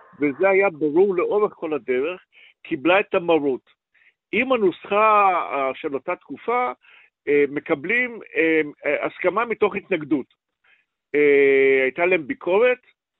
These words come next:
הם היו קול אופוזיציוני פנימי, ב-, גם בממשלה, גם בהסתדרות,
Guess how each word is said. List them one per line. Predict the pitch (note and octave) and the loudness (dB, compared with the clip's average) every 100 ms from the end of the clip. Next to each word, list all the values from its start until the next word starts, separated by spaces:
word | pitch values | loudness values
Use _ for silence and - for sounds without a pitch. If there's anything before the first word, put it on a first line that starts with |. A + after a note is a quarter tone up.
| _ _ _ D#3+ | _ _ _ -2
הם | D#3 D#3 | 0 2
היו | D#3+ F#3+ F3+ | 4 4 4
קול | - - F#3+ F#3 | -2 0 2 0
אופוזיציוני | - D#3+ C#3+ D3+ - E3+ D#3 | -4 -8 -8 -6 -4 -2 -4
פנימי, | D3 A#2+ B2+ E3 A#3 A#3 A#3+ _ _ _ _ _ - | -6 -8 -10 -6 -6 -8 -12 _ _ _ _ _ 2
ב-, | D3+ D3 C#3+ C#3+ C#3 C3+ C3 B2+ A2+ | 4 6 6 6 4 4 2 0 -2
גם | C#3+ F#3+ | -4 -6
בממשלה, | G3+ G3+ F#3 F#3+ F3+ F3 | -6 -8 -8 -6 -4 -4
גם | B2+ C#3+ F3+ | -2 -2 -2
בהסתדרות, | G3 - F#3+ F#3 G#3+ | -6 -6 -6 -2 -2